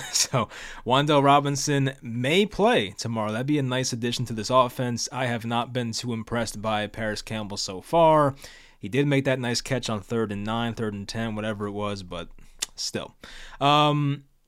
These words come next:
for the Niners, the only big injury for them is Brandon Ayuk, which is a big injury. Very good wide receiver. He has a shoulder injury, probably a game time decision.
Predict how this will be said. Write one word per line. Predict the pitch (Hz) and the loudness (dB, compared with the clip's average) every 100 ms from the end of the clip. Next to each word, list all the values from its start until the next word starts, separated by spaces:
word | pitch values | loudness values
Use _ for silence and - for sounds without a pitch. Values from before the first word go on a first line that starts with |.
| - | -20
for | 135 170 | 0 2
the | 156 | 4
Niners, | 143 151 202 208 190 | 4 4 4 4 2
the | 147 | 2
only | 156 190 196 180 165 139 | 2 4 4 4 4 2
big | 110 113 117 143 139 | 0 -10 0 2 4
injury | 151 147 151 | 2 4 2
for | 151 | 2
them | 131 151 | -2 0
is | 127 | -2
Brandon | - 117 139 143 | -2 -2 0 0
Ayuk, | 127 117 113 151 - - | 0 0 2 0 -2 -8
which | 107 | -6
is | 131 120 | -4 -4
a | |
big | 101 104 | -4 -4
injury. | 113 123 104 101 - - - - - - - | -4 -4 -4 -6 -8 -20 -20 -20 -20 -20 -14
Very | 110 135 156 | 0 2 2
good | 147 147 | 2 4
wide | 139 139 127 | 6 4 4
receiver. | 120 - 135 131 139 135 | -2 0 0 2 2 2
He | 131 | 2
has | 123 | 0
a | 113 | -2
shoulder | 110 - 151 151 147 | -4 -2 0 0 0
injury, | 143 135 143 143 139 135 | 0 0 2 4 4 4
probably | 135 139 131 131 | 2 0 2 2
a | |
game | 120 117 127 143 147 | 0 -2 -2 -2 -4
time | 135 131 131 | -2 -2 -2
decision. | 120 104 - 175 175 147 160 156 | -4 -4 -2 4 4 4 2 0